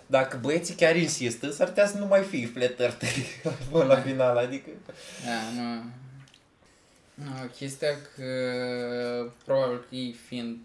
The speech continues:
Speaker 2: chiar inofensivi, sunt doar proști, n-ai. Nu a afectat nimic în momentul de față. Până nu s-o, dacă o să creezi vreun curent, gen,
Speaker 1: Bă,
Speaker 2: băi,
Speaker 1: păi,
Speaker 2: în
Speaker 1: a,
Speaker 2: numele
Speaker 1: acolo e
Speaker 2: pământului
Speaker 1: problema,
Speaker 2: plat.
Speaker 1: dar,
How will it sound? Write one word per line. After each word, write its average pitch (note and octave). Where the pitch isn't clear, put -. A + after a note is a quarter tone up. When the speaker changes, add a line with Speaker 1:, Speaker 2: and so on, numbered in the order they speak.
Speaker 2:
chiar A2+
inofensivi, A#2
sunt B2
doar B2
proști, -
n-ai. -
Nu D3+
a C#3+
afectat B2
nimic A#2
în A#2
momentul G#2+
de -
față. -
Până C3+
nu B2+
s-o, B2+
dacă A#2+
o A#2+
să -
creezi B2+
vreun B2
curent, A#2
gen, A#2
Speaker 1:
Bă, B2+
Speaker 2:
băi, D3+
Speaker 1:
păi, F3
Speaker 2:
în E3+
Speaker 1:
a, D3
Speaker 2:
numele D#3+
Speaker 1:
acolo A3+
e D3
Speaker 2:
pământului D#3+
Speaker 1:
problema, C#3
Speaker 2:
plat. -
Speaker 1:
dar, C#3+